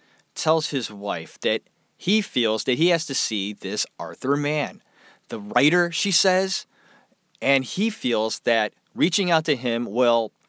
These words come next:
give him an answer. And she's kinda thinking, "This, my husband's crazy. He's absolutely insane.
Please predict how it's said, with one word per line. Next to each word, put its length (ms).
give 200
him 140
an 100
answer. 640
And 340
she's 320
kinda 260
thinking, 540
"This, 320
my 200
husband's 340
crazy. 360
He's 180
absolutely 480
insane. 520